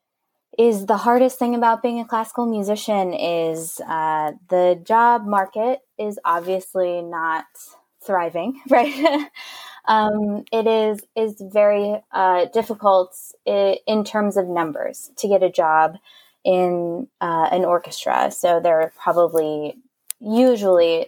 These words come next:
in a non-covid world, about ten auditions a year for a flute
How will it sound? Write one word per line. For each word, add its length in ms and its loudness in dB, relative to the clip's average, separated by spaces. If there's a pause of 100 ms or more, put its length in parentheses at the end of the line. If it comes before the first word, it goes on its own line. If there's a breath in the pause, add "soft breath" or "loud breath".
in 360 -6
a 80 -4
non-covid 720 2
world, 540 0 (180)
about 380 2 (100)
ten 560 -2 (100)
auditions 480 0
a 80 -4
year 480 2
for 220 2
a 60 -2
flute 340 -6